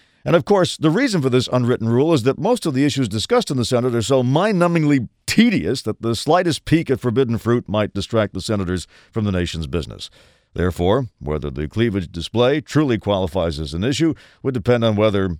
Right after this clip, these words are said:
objectively speaking, the particular cleavage in question is sufficient to arouse impure and therefore distracting thoughts. This is an analysis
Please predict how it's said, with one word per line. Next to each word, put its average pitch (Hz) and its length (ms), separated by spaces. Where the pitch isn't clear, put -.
objectively 110 460
speaking, 104 500
the 90 100
particular 104 460
cleavage 98 480
in 76 100
question 123 480
is 92 100
sufficient 101 440
to 90 100
arouse 90 420
impure 92 640
and 80 160
therefore 82 340
distracting 69 540
thoughts. - 400
This - 180
is 175 120
an 160 60
analysis 110 720